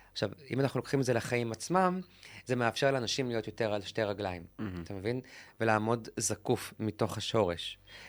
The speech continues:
Speaker 1: ולדעת שמשם אנחנו יכולים רק, אה, להמשיך הלאה ממקום יותר בטוח, זה מקום של ביטחון. צ'קרת
Speaker 2: מהמם.
Speaker 1: הבסיס היא באמת ביטחון.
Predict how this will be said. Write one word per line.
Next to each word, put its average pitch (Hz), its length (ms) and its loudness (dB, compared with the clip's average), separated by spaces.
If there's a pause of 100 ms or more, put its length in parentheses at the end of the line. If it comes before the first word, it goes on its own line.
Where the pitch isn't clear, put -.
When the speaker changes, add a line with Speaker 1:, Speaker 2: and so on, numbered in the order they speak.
(120)
Speaker 1:
ולדעת 123 320 8
שמשם 127 440 4
אנחנו 117 300 -2
יכולים 117 420 0
רק, 110 260 0 (360)
אה, 107 300 2 (520)
להמשיך 117 560 2
הלאה 123 220 6
ממקום 127 420 0
יותר 110 280 0
בטוח, 117 480 2
זה 101 140 -2
מקום 101 260 0
של 127 160 2
ביטחון. 107 500 0
צ'קרת 117 220 -2
Speaker 2:
מהמם. 87 240 0
Speaker 1:
הבסיס 156 320 2
היא 104 80 -4
באמת 104 520 -2
ביטחון. 101 600 -2